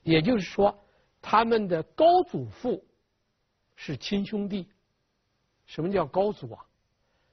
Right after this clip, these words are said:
高祖就是爷爷的爷爷。李继捧的爷爷的爷爷和李继迁的爷爷的爷爷是亲兄弟，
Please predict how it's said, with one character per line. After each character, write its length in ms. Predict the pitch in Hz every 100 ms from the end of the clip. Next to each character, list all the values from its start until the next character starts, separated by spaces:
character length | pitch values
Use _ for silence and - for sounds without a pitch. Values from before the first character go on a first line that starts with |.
| _ _ -
高 300 | 330 349 349
祖 240 | 170 131
就 180 | 147 160
是 240 | - 139
爷 460 | 110 117 147 196 320
爷 260 | 349 269
的 200 | 156 143
爷 320 | 113 104 101 110
爷。 240 | 117 110 _ _ _ _ _ _ _ _ _ _ _ _ _ _ _
李 260 | 170 202 226
继 240 | - 359
捧 400 | - - 139 120
的 140 | 147 143
爷 280 | 120 143 202
爷 200 | 214 151
的 100 | 120
爷 280 | 98 104
爷 220 | 113 117 - _
和 200 | 233 240
李 220 | 202 160
继 160 | 233
迁 420 | 185 - 294 320 285
的 280 | 208 131 - _ _ _ _
爷 280 | 151 175 240
爷 160 | 233
的 100 | 165
爷 300 | 135 110 117
爷 220 | 127 135 - _
是 140 | -
亲 240 | - 175
兄 180 | 165 165
弟， 160 | 160